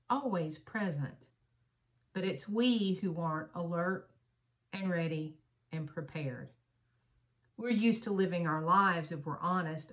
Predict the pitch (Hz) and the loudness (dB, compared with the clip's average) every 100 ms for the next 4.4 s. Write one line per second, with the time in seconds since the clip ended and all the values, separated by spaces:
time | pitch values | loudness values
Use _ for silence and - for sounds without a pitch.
0 | 165 160 160 165 - 165 156 147 - 139 | -4 -4 -4 -6 2 2 2 -2 -4 -6
1 | 127 - _ _ _ _ _ - _ _ | -6 -14 _ _ _ _ _ -20 _ _
2 | _ _ - 175 185 185 190 170 151 185 | _ _ -2 4 4 4 2 0 0 0
3 | 190 214 208 208 165 143 175 185 - 185 | -2 -4 -4 -4 -4 0 2 2 0 -12
4 | - 190 185 | -6 -2 -2